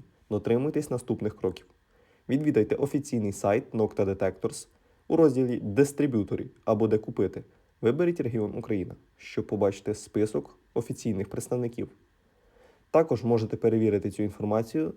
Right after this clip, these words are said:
на офіційному українському сайті nocta detectors com ua. Там також є контакти офіційних партнерів.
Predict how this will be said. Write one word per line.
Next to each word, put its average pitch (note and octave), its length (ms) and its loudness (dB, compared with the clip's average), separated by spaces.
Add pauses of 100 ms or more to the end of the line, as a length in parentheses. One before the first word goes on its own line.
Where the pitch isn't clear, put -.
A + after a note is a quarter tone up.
на C3+ 200 4
офіційному A#2 720 -2
українському G2+ 600 -2
сайті A2+ 440 -2 (280)
nocta G#2+ 400 2
detectors G2+ 640 -4 (200)
com A2+ 320 0
ua. G2+ 120 2 (560)
Там B2+ 160 0
також G2+ 400 0
є A2 240 2
контакти A2+ 500 -2
офіційних G#2+ 440 -6
партнерів. - 440 -8